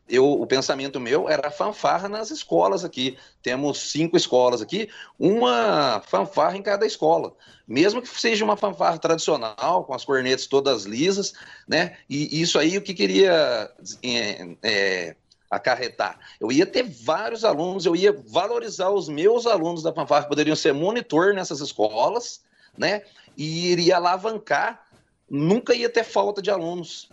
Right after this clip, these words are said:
pra, pra fanfarra municipal, entendeu? Então, penso eu assim, que teria,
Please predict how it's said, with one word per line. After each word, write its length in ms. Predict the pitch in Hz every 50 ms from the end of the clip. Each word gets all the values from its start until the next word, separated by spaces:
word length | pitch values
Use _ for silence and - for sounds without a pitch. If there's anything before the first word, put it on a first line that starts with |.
| _
pra, 300 | - 139 139 131 131 120
pra 260 | - - 135 131 127 120
fanfarra 480 | - 151 135 - - 139 143 143 143 - _
municipal, 840 | - 113 120 139 160 175 185 - - 196 - - 147 143 139 135 - _ _ _ _
entendeu? 360 | _ 98 104 147 160 170 170 - - _ _ _ _
Então, 220 | - - 160 113
penso 400 | - 123 131 139 143 - - 151
eu 160 | 156 160 175
assim, 300 | 202 202 - - 175 160
que 180 | 151 - 160 160
teria, 400 | 151 - 165 156 165 180 185